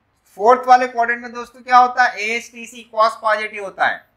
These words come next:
मतलब यहाँ पर cos यदि two seventy degree plus theta है तो cos exchange होके वो sin theta हो जाएगा, ठीक है। और cos का रेसिप्रोकल क्या होगा दोस्तों, sec टू सेवेंटी डिग्री, टू सेवेंटी डिग्री प्लस theta दोस्तों क्या होगा,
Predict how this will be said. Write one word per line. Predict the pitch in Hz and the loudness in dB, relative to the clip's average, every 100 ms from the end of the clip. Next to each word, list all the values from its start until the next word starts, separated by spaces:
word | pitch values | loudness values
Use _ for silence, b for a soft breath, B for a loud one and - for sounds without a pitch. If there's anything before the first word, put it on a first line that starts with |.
| _ _ _ _ | _ _ _ _
मतलब | 160 180 208 214 214 | -4 -4 -4 -4 -2
यहाँ | 202 190 214 226 | -8 -4 -8 -4
पर | 226 226 202 | -8 -8 -6
cos | 196 208 233 - | 2 4 4 0
यदि | 220 214 233 _ | -14 -14 -18 _
two | 233 247 | -20 -20
seventy | 247 226 208 214 220 233 | -14 -4 -2 -2 -6 -12
degree | 226 226 226 | -12 -14 -16
plus | 233 226 226 220 | -18 -4 -4 -4
theta | 190 220 - | -12 -2 2
है | - 117 87 _ _ _ _ | 2 0 -10 _ _ _ _
तो | 180 - 185 | -20 -20 0
cos | 185 220 - | 6 6 4
exchange | 175 190 - 226 220 | -6 -10 -12 -16 -14
होके | 220 226 | -18 -12
वो | 233 | -12
sin | 226 202 202 | -6 -6 -6
theta | 208 220 226 220 | -10 -10 -4 -4
हो | 220 | -4
जाएगा, | 208 214 214 214 220 _ _ _ _ _ _ _ 170 | -4 -4 -4 -8 -8 _ _ _ _ _ _ _ _
ठीक | 175 | -12
है। | 247 247 - - | -8 -8 -10 -4
और | 170 190 - | -2 -2 0
cos | 190 208 214 233 | 2 2 0 -4
का | |
रेसिप्रोकल | 214 208 226 220 220 226 | -4 -4 -12 -20 -16 -14
क्या | 220 220 | -6 -2
होगा | 214 220 220 | -2 -2 -6
दोस्तों, | 220 214 233 | -8 -14 -20
sec | 220 - 202 208 208 _ _ _ _ _ _ _ _ _ _ | -20 -10 -4 -4 -4 _ _ _ _ _ _ _ _ _ _
टू | 202 220 233 | _ -20 -14
सेवेंटी | 226 208 214 214 226 226 | -4 0 0 -4 -12 -14
डिग्री, | 220 220 226 233 240 _ | -14 -16 -14 -14 -14 _
टू | 220 226 | -20 -20
सेवेंटी | 226 226 208 208 208 220 | -10 -6 -2 -4 -6 -18
डिग्री | 214 208 220 | -18 -20 -18
प्लस | 226 220 214 214 - | -18 -4 -4 -4 -10
theta | 170 208 214 | -16 -6 -6
दोस्तों | 214 202 214 208 | -6 -10 -16 -4
क्या | 220 | -2
होगा, | 208 208 208 214 220 - | 0 0 6 6 4 -4